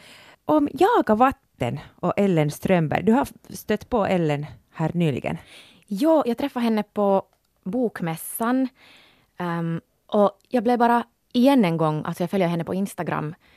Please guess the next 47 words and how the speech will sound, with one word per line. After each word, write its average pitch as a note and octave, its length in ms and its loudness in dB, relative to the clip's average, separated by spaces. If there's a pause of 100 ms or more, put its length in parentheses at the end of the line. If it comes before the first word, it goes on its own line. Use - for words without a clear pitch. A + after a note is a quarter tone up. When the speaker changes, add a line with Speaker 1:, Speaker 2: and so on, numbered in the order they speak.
(440)
Speaker 2:
men F3 140 -6
känner E3 220 -4
inte E3 160 -12
henne D3+ 100 -10
personligen, D#3+ 600 -10
men D#3+ 100 -8
jag E3+ 80 -10
blev F3 160 -6
igen F#3 160 -6
sådär D#3 220 -12
imponerad D3+ 520 -8
av D3+ 140 -6
hur F3 80 -12
cool C4 340 -2
hon D3+ 160 -6
är. D#3 120 -6 (340)
Och G3+ 100 -4
det G3+ 60 2
här A3+ 100 2
är A3+ 40 2
hennes G#3+ 180 -2
debutroman, D#3 1120 -4
Jaga D3+ 300 -4
vatten. F3 460 -6 (500)
Och G3 80 0
hon B3 120 6
satt, - 260 0 (280)
mm, G3+ 220 0 (280)
hon G#3 160 2
satt A#3+ 260 -4
på, F#3 340 2 (140)
där F3 120 -4
på F#3+ 80 -4
bokmässan F3 600 -4 (220)
i E3 160 -4
en E3 120 -2
panel F3+ 580 -2 (500)
tillsammans E3 640 -6
med D3+ 420 -6 (240)
Ebba D#3+ 280 -4
Witt-Brattström D#3 1000 -6
och D3 340 -4
Tuva D#3+ 220 -4
Korström - 600 -10
och D3 60 -14
sån D3+ 100 -10
här. F3 260 -2